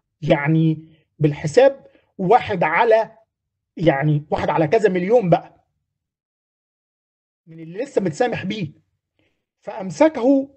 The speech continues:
وأخذ بعنقه"، يعني مسكه من رقبته، قائلاً: "اوفيني ما عليك، هات اللي عليك". طب ده لسه حالاً واخد صك مديونية خالص،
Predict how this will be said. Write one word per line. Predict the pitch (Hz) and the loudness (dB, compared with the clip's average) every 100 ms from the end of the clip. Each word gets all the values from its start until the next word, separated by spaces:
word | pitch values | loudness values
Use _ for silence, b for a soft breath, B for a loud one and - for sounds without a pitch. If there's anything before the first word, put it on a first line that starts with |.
| - | -8
وأخذ | 180 - 269 240 202 | -4 0 0 2 2
بعنقه"، | 180 175 208 214 147 165 - | 4 4 4 2 -2 -4 -2
يعني | 180 147 170 170 - - | 0 0 0 -2 -4 0
مسكه | 196 233 233 | 0 2 0
من | 185 | 2
رقبته، | 160 147 - - 151 - _ _ - | 4 2 -2 -6 -10 -12 _ _ -2
قائلاً: | 196 233 247 269 311 311 _ _ _ _ _ | 0 4 4 2 0 -8 _ _ _ _ _
"اوفيني | 202 190 147 320 285 | -4 -2 4 4 4
ما | 175 | 0
عليك، | 151 156 147 - - - | 0 2 0 -4 -16 0
هات | 269 262 | 2 2
اللي | 180 | 0
عليك". | 143 160 147 - - _ _ _ _ _ _ _ _ _ _ _ _ | 0 2 0 -4 -20 _ _ _ _ _ _ _ _ _ _ _ _
طب | 165 147 | -20 -12
ده | 160 | -10
لسه | 254 - 196 160 | -10 -2 0 0
حالاً | - 214 254 226 190 147 _ _ _ _ | 0 2 4 2 0 -8 _ _ _ _
واخد | 175 190 160 175 | 4 4 4 -2
صك | 147 247 247 - | 0 0 0 0
مديونية | 165 143 156 170 262 233 185 | 0 2 2 2 2 4 4
خالص، | 143 - 269 196 - - - | 2 4 4 4 -2 -10 -20